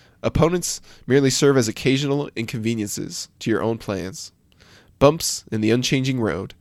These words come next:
rather than major factors that cause massive detours or major shifts in one's strategy and tactics. When the challenge boils down to player versus game, the design carries all of the burden of keeping things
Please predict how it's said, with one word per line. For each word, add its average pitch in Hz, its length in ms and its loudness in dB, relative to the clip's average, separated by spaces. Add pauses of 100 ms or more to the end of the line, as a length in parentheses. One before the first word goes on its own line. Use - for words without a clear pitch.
(460)
rather 139 240 8
than 127 160 2
major 143 280 6
factors 139 420 0
that 123 100 -2
cause 120 280 0
massive 123 500 -2
detours 131 600 -4
or 107 80 -2
major 120 300 2
shifts - 420 -4
in 104 200 -10
one's 107 200 0
strategy 117 680 -2
and 98 120 -8
tactics. - 560 -8 (1500)
When 131 120 2
the 139 80 2
challenge 170 480 0
boils 147 280 4
down 143 240 4
to - 160 -8
player 147 640 0 (120)
versus 110 440 -2
game, 117 400 -4 (760)
the 120 80 -2
design 156 320 6
carries 156 300 0
all 135 400 4
of 135 100 2
the 135 80 0
burden 113 420 2 (180)
of 107 120 -8
keeping 123 260 0
things 113 240 -6